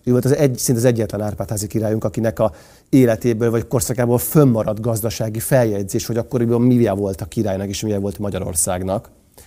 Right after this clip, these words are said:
Tehát nem nagyon találsz előtte-utána olyan feljegyzés, hogy mi volt Magyarországon a,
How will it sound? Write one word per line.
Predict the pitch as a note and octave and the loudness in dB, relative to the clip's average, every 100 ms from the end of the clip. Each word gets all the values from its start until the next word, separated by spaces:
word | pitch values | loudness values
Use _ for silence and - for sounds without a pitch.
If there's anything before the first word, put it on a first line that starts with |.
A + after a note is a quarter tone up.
| - | -8
Tehát | A#2 B2+ | 0 4
nem | D3 | 4
nagyon | A#2+ A#2 | 4 2
találsz | A#2+ A2+ G#2+ | 0 -2 -2
előtte-utána | A2+ G2+ A2 G2+ A2 G#2 | -4 -2 -4 -4 -6 -4
olyan | G#2+ | -6
feljegyzés, | G2 G#2 G#2 G#2 | -6 -6 -6 -6
hogy | G#2+ | -4
mi | A2 | -4
volt | G2+ F#2+ | -4 -6
Magyarországon | G2 F#2+ F#2+ - F#2+ G2 | -6 -8 -6 -4 -4 -2
a, | F#2+ G2 | -4 -6